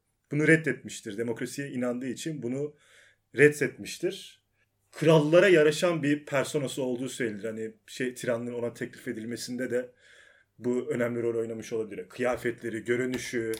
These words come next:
belagati, her şeyle etkileyici bir kişilikmiş gerçekten. Hatta, e, Aristoteles'e göre de retorik kavramının mucididir. Sadece felsefeyle kalmamış, e,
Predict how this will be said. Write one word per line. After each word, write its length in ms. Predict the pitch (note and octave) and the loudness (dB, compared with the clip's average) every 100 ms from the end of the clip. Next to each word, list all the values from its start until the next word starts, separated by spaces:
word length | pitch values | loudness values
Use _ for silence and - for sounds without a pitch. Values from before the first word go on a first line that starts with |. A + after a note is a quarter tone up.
| - _ - | -8 _ 2
belagati, 760 | D3 C#3+ C#3 B2+ B2 C#3 A#2+ | 4 6 4 2 -2 0 0
her 160 | A#2 C#3 | 4 2
şeyle 300 | C#3 C#3+ D3+ | 2 2 4
etkileyici 500 | D3+ - D3 D3 C3+ | 4 2 4 4 2
bir 60 | B2 | -4
kişilikmiş 520 | - F#2+ F#2 G2+ - | -8 -10 -14 -16 -10
gerçekten. 720 | G2+ F#2+ - F#2 - F#3 G#3 _ - - - | -10 -10 -12 -10 -6 -6 -8 _ -20 -20 -10
Hatta, 400 | - B2+ F3+ F#3+ F#3 | -4 0 6 6 6
e, 380 | D3+ C#3+ C#3 C#3 | 4 4 4 2
Aristoteles'e 680 | C#3+ C#3+ - E3 F#3+ F#3+ F#3 | 2 2 0 0 2 2 4
göre 260 | D3 C#3 D3+ | 4 4 6
de 280 | A3+ A3+ - G#2 | 4 4 2 6
retorik 560 | D#3+ F3+ G3 - - | 8 8 6 2 -10
kavramının 720 | - D#3 C#3+ D3 D#3+ A#3 G#3+ | 0 2 4 2 4 4 4
mucididir. 840 | E3 F3 D#3+ E3 A#2+ A#2+ - - - _ _ _ | 6 6 8 6 6 2 -4 -10 -16 _ _ _
Sadece 380 | - - E3 E3 | -4 0 2 2
felsefeyle 580 | F3 E3 F3+ G3+ G3+ | 2 2 0 -2 -2
kalmamış, 800 | G3 G#3+ A3 G3+ B3+ - - - _ _ - | 0 0 0 -4 -8 -12 -14 -16 _ _ -6
e, 220 | C#3 | -4